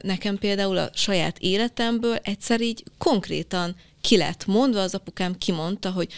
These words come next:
„Most szégyent hoztál rám, mert most nem úgy teljesítettél, nem olyan tökéletesen, ahogy így elvártad tőlem.” És képzeljétek el, ez egy, öm, ez egy, öm, ö, koncert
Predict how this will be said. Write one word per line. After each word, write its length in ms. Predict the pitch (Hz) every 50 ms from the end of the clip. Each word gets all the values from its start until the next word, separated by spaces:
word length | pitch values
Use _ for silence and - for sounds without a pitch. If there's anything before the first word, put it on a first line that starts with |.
| - - -
„Most 260 | - - 165 - - -
szégyent 680 | - - - - 240 254 247 214 175 170 160 165 175
hoztál 580 | - - 185 185 180 - - 175 156 156 147 147
rám, 260 | 165 185 214 233 220
mert 260 | 196 170 165 - -
most 260 | 175 165 175 - -
nem 300 | - 202 226 240 233 196 -
úgy 220 | - 196 190 180 180
teljesítettél, 840 | - - 190 185 180 175 180 - - 165 - 139 135 - - 156
nem 180 | 165 185 214 208
olyan 220 | 180 156 151 175
tökéletesen, 680 | - 196 190 - - 170 156 151 156 - 175 170 - 165
ahogy 240 | 165 165 180 160 160
így 140 | 165 170 -
elvártad 1200 | - 160 156 151 151 151 156 202 - - - - - - - 180 175 156 151 156 - - 156 175 -
tőlem.” 380 | - - 165 156 156 160 165 - - - - - -
És 80 | - -
képzeljétek 560 | - 254 208 190 160 165 - - 165 - -
el, 160 | 180 208 220
ez 220 | - - 175 160
egy, 260 | 165 165 165 156 - 165
öm, 340 | 160 160 156 160 160 190 - _ _ _ - - - - - - - - - -
ez 140 | - 180 160
egy, 220 | 170 165 156 156
öm, 520 | 170 165 165 160 165 165 165 165 165 165 156
ö, 180 | - - 170 170 175
koncert 640 | - - 214 190 185 - - 165 160 160 - - -